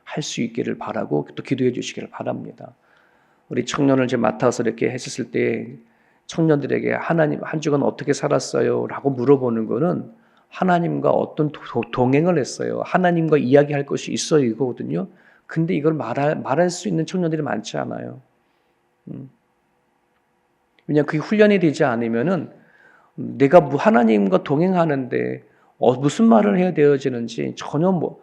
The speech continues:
말할 수 못한 분이 많거든요. 근데 이제는 우리가 하나님의 말씀을 듣고 묵상하는 자마다, 기도하는 자들마다 일어날 것이 뭐냐 그러면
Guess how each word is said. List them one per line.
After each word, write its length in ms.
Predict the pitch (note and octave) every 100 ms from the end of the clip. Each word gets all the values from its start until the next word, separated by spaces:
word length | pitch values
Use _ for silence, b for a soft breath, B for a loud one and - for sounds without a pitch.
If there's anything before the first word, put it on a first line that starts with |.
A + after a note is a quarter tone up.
| B -
말할 300 | - D3+ E3+
수 160 | -
못한 300 | C3+ A2 C3+
분이 140 | C#3 C#3
많거든요. 640 | - G2 - - - F3 _ _ _ _
근데 200 | C3+ B2
이제는 580 | B2 A2 A#2+ C3+ B2+ A2 - b b b
우리가 540 | A#2+ A#2+ B2 B2+ C3 - b b -
하나님의 300 | C#3+ C3+ C3
말씀을 540 | B2+ A#2 C3+ B2 A#2+
듣고 420 | C#3 B2+ - C3
묵상하는 640 | B2 B2 - C#3 B2+ B2 A#2+
자마다, 520 | B2 A#2 A2+ - B2+
기도하는 500 | B2+ C#3 C3 B2+ A#2+
자들마다 800 | A#2+ A#2 A#2 A#2 A2 A2 A#2+ A#2 B B B
일어날 440 | B2+ C3+ B2+ A#2 A2+
것이 220 | A2+ -
뭐냐 300 | A2 A2 A2
그러면 440 | A2 A2 D3+ G3